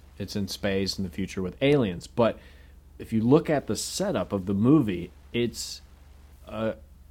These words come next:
you know, an antagonist stalking people in an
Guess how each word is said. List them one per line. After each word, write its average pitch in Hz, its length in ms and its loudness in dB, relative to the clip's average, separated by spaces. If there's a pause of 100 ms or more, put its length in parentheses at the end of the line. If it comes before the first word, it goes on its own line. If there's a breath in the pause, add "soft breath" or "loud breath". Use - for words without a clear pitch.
you 110 120 0
know, 101 160 0
an 98 80 0
antagonist 98 880 -2
stalking 113 800 -2
people 113 560 -4 (500 soft breath)
in 120 140 2
an 101 160 0